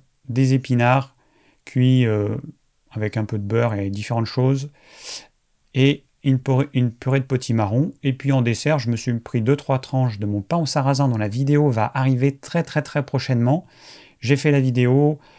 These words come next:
c'était un peu long parce que, euh, j'avais plein de choses à vous dire. Je suis en train de faire le montage.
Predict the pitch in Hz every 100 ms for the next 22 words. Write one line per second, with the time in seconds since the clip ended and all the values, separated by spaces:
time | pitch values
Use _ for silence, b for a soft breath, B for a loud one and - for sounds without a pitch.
0 | b - 117 127 120 117 - 117 117 135
1 | 131 107 - 113 117 110 101 98 107 120
2 | 117 107 101 - 120 123 113 107 104 127
3 | 160 B B B B - 127 127 127 117
4 | 143 135 127 110 120 151 143